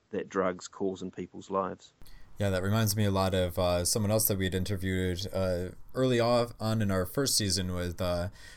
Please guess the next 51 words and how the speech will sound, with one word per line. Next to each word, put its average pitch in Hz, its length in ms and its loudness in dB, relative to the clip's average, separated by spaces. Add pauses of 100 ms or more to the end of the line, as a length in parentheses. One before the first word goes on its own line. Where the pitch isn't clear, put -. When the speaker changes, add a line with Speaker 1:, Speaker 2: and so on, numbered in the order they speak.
(100)
Speaker 2:
Lisa 117 280 4
Reville 101 380 4
from 98 260 2
the 90 300 4
Harm 104 180 4
Reduction 95 360 2
Action 98 320 0
Center 82 560 -2
in, 85 320 -2
um, 80 500 -4 (380)
in 98 120 2
Denver. 90 640 2
And 95 200 2
so 98 160 4
they 92 120 2
do 90 160 0
a 87 40 2
lot 87 160 2
of 82 80 -4
direct 87 260 -2
service, 92 400 2
but 90 140 -2
also 85 600 2 (280)
working 107 340 4
on 90 380 2
advocating 95 500 0
for 92 100 -2
changing 104 360 2
the 85 60 0
policies 87 580 2
so 95 100 4
that 85 160 -2
they 87 100 -2
can 87 340 -4 (340)
hopefully 127 420 6
in 110 80 8
the 107 80 6
long 113 240 6
run 101 160 6
be 92 100 2
doing 95 200 4
less 101 200 4
direct 92 280 2
service 85 300 0
'cause 90 140 -2
there'll 90 120 0
be 87 80 0
less 85 240 0
need 87 200 0
for 76 260 -6
it. 73 120 -6